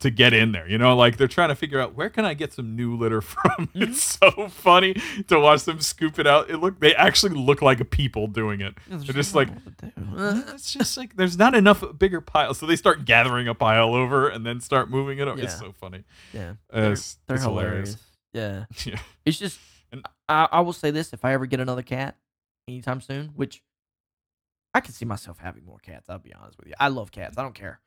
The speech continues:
Speaker 2: Um,
Speaker 1: 'Cause you got, you got two right now, right?
Speaker 2: I have three.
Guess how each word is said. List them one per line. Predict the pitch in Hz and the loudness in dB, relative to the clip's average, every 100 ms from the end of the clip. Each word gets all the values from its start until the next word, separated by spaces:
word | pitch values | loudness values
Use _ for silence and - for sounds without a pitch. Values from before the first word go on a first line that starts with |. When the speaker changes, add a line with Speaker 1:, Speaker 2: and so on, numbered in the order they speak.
| _ _ _ _ 135 | _ _ _ _ -2
Speaker 2:
Um, | 135 127 123 101 - | 0 0 -6 -18 -12
Speaker 1:
'Cause | 127 | -10
you | 151 | -10
got, | 156 | -8
you | 131 160 | -4 0
got | 117 | -2
two | - 135 92 | -2 -8 -8
right | 90 | -10
now, | 104 85 | -10 -12
right? | 85 90 | -14 -14
Speaker 2:
I | 143 | -14
have | 113 - | -12 -14
three. | 117 101 | -16 -18